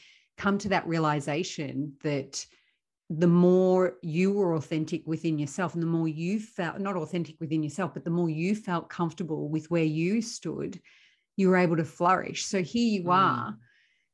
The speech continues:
Speaker 1: not knowing anything about going into business, and you're starting this thriving,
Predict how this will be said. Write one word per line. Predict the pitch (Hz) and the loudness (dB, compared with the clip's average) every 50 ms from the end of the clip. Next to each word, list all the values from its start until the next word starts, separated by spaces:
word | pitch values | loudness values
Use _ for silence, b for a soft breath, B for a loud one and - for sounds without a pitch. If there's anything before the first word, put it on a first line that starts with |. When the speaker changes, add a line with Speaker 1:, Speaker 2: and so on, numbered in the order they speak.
| _ _ _ | _ _ _
Speaker 1:
not | 208 214 220 | -2 0 2
knowing | 220 202 190 185 185 190 | 2 4 4 6 6 4
anything | 208 233 240 233 240 214 | 4 4 2 2 2 2
about | 196 160 180 170 160 165 | 2 4 2 0 2 0
going | 180 170 165 160 | 0 0 2 2
into | 156 151 - 156 | 0 0 -2 -6
business, | 135 160 202 220 202 185 156 - - 190 180 - _ - | -4 -4 -4 -4 -4 -6 -8 -8 -8 -12 -14 -14 _ -4
and | 185 180 175 175 175 160 | 0 2 4 4 4 2
you're | 156 180 175 175 175 175 | 2 2 2 2 0 0
starting | 175 - - - - 196 175 180 180 180 180 180 | -2 -6 -10 -6 -4 0 0 0 2 2 0 2
this | 175 175 175 - | 0 0 -2 -4
thriving, | - - 180 170 170 175 175 180 170 175 180 175 175 175 170 165 156 | -12 -12 -6 -2 0 0 0 0 0 0 0 0 0 0 0 -2 -4